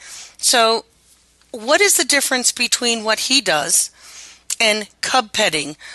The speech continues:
outside of the fact that he knows his lions very, very well, knows when to leave them alone, but by watching this kind of an interaction, do you think it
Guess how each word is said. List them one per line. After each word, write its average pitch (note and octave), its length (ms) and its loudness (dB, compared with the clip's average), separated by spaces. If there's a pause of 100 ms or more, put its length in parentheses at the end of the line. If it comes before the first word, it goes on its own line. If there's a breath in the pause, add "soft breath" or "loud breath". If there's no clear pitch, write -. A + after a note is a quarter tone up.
(320 loud breath)
outside A#3+ 640 2
of A3+ 60 -2
the G3 80 -8
fact F#3 360 2
that F3+ 120 -4
he G#3 120 -4
knows G3+ 640 -2
his A#3 220 0
lions E3+ 460 0
very, F#3 400 0
very D#3 260 -4
well, C#3+ 360 -4 (420 loud breath)
knows G3 300 0
when G#3 260 2
to B3 120 -2
leave F#3 240 -2
them D#3+ 140 -4
alone, C#3+ 400 -8 (400 loud breath)
but G#3+ 320 2 (520 loud breath)
by A#3+ 160 2
watching A#3 640 0
this G#3+ 180 0
kind A3 300 0
of G3+ 80 -6
an G3+ 160 -4
interaction, G3 720 -2
do G#3 120 -2
you A#3 80 -2
think C#4+ 320 -4
it B3+ 220 -2